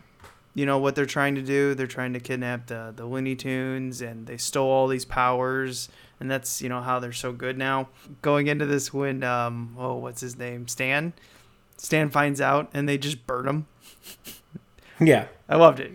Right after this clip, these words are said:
Speaker 1: He came in, but, you know, Bugs Bunny, uh, Michael Jordan gives a, a, a speech, you know, like, "So let's make a comeback." And then Bugs is like, "Yeah, that's great, but, uh, how about your special sauce, your special drink?" And that's how they go out there, and they start to make a comeback in the third quarter.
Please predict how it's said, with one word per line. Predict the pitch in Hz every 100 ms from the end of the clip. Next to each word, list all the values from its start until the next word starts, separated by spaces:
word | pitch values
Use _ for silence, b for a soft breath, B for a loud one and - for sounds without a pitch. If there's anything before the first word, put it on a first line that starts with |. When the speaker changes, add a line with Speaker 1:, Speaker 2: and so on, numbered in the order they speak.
| 185
Speaker 1:
He | 147
came | 170 170
in, | 160 156
but, | 135 185
you | 196
know, | 180 160
Bugs | 156 147
Bunny, | 156 147 143 139 120 B B -
uh, | 202 208
Michael | 202 220 220
Jordan | 185 202 180
gives | 180 160
a, | 156 147 139 135 131 131
a, |
a | 131
speech, | - 233 196 127 - - -
you |
know, | 147 139 131 120 -
like, | 160 190 -
"So | 311
let's | 330 269
make | 302 311
a | 311
comeback." | 285 285 277 240 196 156 127
And | 143 143
then | 139 127
Bugs | 143 131
is | 123
like, | 123 123
"Yeah, | - 285 277
that's | 262 247
great, | - 220 165 139 -
but, | 156 156
uh, | 160 156
how | 233
about | 254 233
your | 190
special | - 226 180
sauce, | 165 147 131 120 -
your | 156
special | - 220 175
drink?" | 151 135 117 - b b b b b -
And | 220
that's | 240 233
how | 240
they | 226
go | 196 208
out | 190
there, | 196 185 180 - B B
and | 170
they | 175
start | - 196
to | 196
make | 175
a |
comeback | 165 202 180 175
in | 160
the |
third | 151 175 156
quarter. | 165 160 151 143